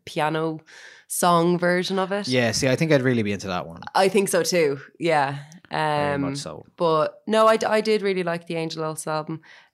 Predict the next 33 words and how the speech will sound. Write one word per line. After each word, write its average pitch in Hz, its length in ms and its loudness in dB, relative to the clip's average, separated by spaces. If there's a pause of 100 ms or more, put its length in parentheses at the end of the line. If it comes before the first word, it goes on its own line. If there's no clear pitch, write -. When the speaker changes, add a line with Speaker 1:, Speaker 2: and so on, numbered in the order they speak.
Speaker 1:
Um, 208 520 -4 (320)
it's - 120 -12
hard 330 160 -2
to 277 80 -8
think 233 320 -6
now 196 180 -6
of 165 160 -12
disappointing 175 760 -10
ones. 160 440 -16 (120)
Speaker 2:
I - 100 -14
Speaker 1:
Um, 156 140 -10
Speaker 2:
mean, 117 300 -4
like, 113 300 -6 (180)
you 98 140 -16
can - 120 -16
go 110 120 -6
with 110 100 -6
Kanye 104 320 -8
as 95 120 -12
the 98 60 -16
biggest 92 240 -8
disappointment 95 400 -10
going. 98 260 -8 (520)
Um, 107 120 -4
Speaker 1:
Yeah. 101 140 -2
Speaker 2:
Chance 127 280 0
the 120 80 0
Rapper 120 200 2
as 110 140 0
well. 107 220 -2 (100)
Speaker 1:
Oh, 170 220 4
Speaker 2:
Um, - 100 0
Speaker 1:
yeah. 131 360 0